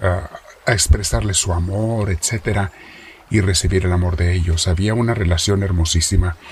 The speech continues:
en esa hermosa parábola de la creación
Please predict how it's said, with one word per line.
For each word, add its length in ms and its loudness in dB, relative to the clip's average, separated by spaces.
en 160 0
esa 340 0
hermosa 420 0
parábola 760 -2
de 160 2
la 140 2
creación 760 0